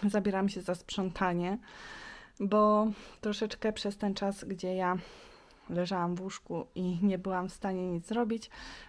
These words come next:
no niestety, ale zaopuścił się dom. Dobra, kochani, pokażę się wam. Tak wygląda trzydziestodwulatka w symbiozie z ospą.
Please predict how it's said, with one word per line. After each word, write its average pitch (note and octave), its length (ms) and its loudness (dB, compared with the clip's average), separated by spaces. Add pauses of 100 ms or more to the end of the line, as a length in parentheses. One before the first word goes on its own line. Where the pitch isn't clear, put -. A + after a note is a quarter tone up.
(120)
no G3+ 100 2
niestety, E3+ 760 -2 (100)
ale D#3 500 -2 (840)
zaopuścił F3+ 680 4
się D3+ 180 -2
dom. C#3 300 -2 (1800)
Dobra, G3+ 300 0
kochani, F#3+ 480 -4 (340)
pokażę G3 520 -4
się F#3+ 180 -10
wam. F3+ 340 -6 (760)
Tak G#3 200 -2
wygląda G3+ 520 -2
trzydziestodwulatka F#3+ 1200 -4
w - 80 -16
symbiozie G3 960 0
z - 200 -14 (100)
ospą. G3+ 640 -2